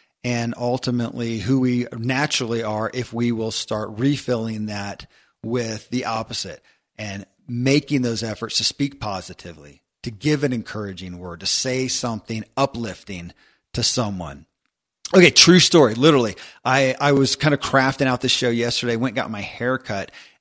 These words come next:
and the lady cutting my hair starts to recount an earlier angry customer. Apparently it was a,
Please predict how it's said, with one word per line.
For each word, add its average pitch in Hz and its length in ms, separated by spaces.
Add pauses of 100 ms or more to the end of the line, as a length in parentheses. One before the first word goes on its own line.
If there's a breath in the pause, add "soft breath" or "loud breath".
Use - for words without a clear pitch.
and 120 640
the 113 380
lady 123 320
cutting 131 280
my 123 140
hair 123 340
starts 117 480
to 113 280
recount 117 640
an 123 200
earlier 143 580 (100)
angry 143 480
customer. 107 540
Apparently 123 380
it 123 40
was 117 160
a, 113 120